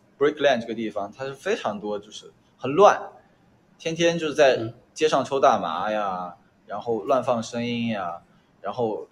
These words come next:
Speaker 1: 偷盗啊、抢劫啊，非常多这个地方。但是它又非常的商业化，
Speaker 2: 嗯。
Speaker 1: 大家都想去看看这地方到底是啥样的。然后那边会卖一些七里八怪的这种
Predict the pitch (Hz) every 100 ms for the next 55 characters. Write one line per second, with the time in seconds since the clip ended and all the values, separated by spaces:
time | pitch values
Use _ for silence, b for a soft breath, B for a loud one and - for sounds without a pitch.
0 | _ - 127 131 143 135 107 95 - 104
1 | 107 - 107 110 131 127 123 123 120 110
2 | 85 80 - _ b b b 170 175 180
3 | 185 - 180 139 113 120 120 110 117 -
4 | _ _ - 165 180 143 123 117 156 156
5 | 175 107 110 135 165 120 101 156 151 131
6 | 127 120 - 135 104 117 90 113 147 113
7 | - _ b b - 117 147 151 156 156
8 | 160 165 156 139 147 139 - 143 135 139
9 | 151 127 110 110 120 113 98